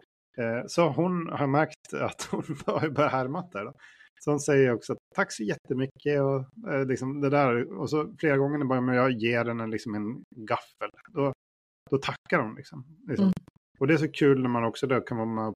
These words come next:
Speaker 1: påverka en liten person som ska bli till en stor person på
Speaker 2: Precis.
Speaker 1: tacksamhet i så tidig ålder.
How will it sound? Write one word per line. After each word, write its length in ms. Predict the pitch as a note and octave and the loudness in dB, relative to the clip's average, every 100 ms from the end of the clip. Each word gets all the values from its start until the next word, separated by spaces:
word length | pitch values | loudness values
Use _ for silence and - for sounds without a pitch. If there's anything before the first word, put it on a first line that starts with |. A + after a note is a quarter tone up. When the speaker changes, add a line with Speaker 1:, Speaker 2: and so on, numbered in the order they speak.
| - | -4
Speaker 1:
påverka 720 | D3+ B2 A#2 D#3 D#3 - - G#2+ | 2 2 4 2 0 -4 -6 -4
en 300 | G#2+ G#2+ A2 | -4 -6 -2
liten 500 | A#2 - - B2 F#2 | -4 -4 -4 -4 -4
person 440 | - C3+ B2 G#2+ - _ _ _ | -2 0 0 -4 -10 _ _ _
som 120 | - A2+ | -10 -6
ska 140 | B2 | -2
bli 200 | A2+ A2+ | 0 0
till 200 | - A2 | 0 -4
en 120 | G#2 | -2
stor 160 | G#2 E3+ | -2 -2
person 400 | D3 C3 A#2 A2 _ | -2 -4 -4 -8 _
på 280 | - A#2 A2 - _ - | -4 0 0 -4 _ -4
Speaker 2:
Precis. 260 | B2+ A#3+ | 0 2
Speaker 1:
tacksamhet 340 | A3 A2+ C3 - | 2 0 -2 -4
i 80 | - | -8
så 140 | A2+ | -6
tidig 300 | - A#2 B2 | 0 0 2
ålder. 360 | D#3+ C#3+ A#2+ | 0 0 -2